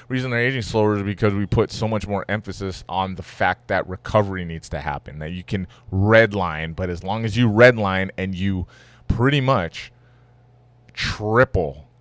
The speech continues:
the amount of time r-, that you need, that you spent redlining to rest, depending on how fast you go to your maximum,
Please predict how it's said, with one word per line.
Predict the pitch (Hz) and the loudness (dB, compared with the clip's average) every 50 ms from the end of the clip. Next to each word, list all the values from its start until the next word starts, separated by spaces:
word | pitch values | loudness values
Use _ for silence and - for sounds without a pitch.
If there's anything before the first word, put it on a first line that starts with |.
| _ _ | _ _
the | - 98 | -6 -4
amount | 101 104 107 107 104 | -2 0 0 0 0
of | 92 - | -2 -4
time | - - - 113 107 104 98 90 80 80 80 78 76 - _ _ _ _ 80 82 | -6 -6 -4 -2 0 0 0 0 -2 -6 -8 -10 -14 -16 _ _ _ _ -16 -14
r-, | 87 92 95 - - _ - 85 | -10 -10 -10 -10 -12 _ -4 -2
that | 104 101 | -2 -2
you | 104 95 104 104 | 0 -2 -4 -4
need, | 101 95 98 104 104 90 85 82 82 76 82 - _ _ _ _ _ _ _ _ _ _ _ - | -4 -2 -2 -2 -2 -2 -4 -6 -8 -10 -12 -16 _ _ _ _ _ _ _ _ _ _ _ -2
that | - 104 104 | 0 0 0
you | 95 87 | 0 -4
spent | - - - 117 107 - | -4 0 2 2 2 2
redlining | - 85 101 104 104 98 92 87 87 85 80 80 78 76 73 - _ _ | 2 4 4 4 4 4 2 -2 -2 -4 -4 -6 -8 -10 -12 -16 _ _
to | - 104 98 | -4 -4 -2
rest, | 87 85 117 147 98 65 71 - - - - - - - - _ _ _ _ _ _ _ _ _ _ _ _ _ _ _ _ _ _ _ _ _ _ - - - | 0 2 2 4 2 2 -2 -8 -12 -12 -12 -14 -16 -16 -20 _ _ _ _ _ _ _ _ _ _ _ _ _ _ _ _ _ _ _ _ _ _ -20 -10 -8
depending | 110 - 123 117 110 110 | 0 2 2 4 4 2
on | 101 95 | 0 -2
how | - 104 104 104 | 2 4 4 4
fast | - - - - - 92 87 95 110 113 - - - - - - | 4 2 -6 -2 0 4 4 4 4 2 -2 -8 -10 -12 -10 -6
you | 98 104 | -6 -2
go | 92 110 107 | 2 2 2
to | 104 - 110 | 2 2 0
your | 104 98 | 0 0
maximum, | 98 104 101 104 - - 117 110 117 117 120 | 2 2 0 0 0 -2 -4 -2 -2 -2 -4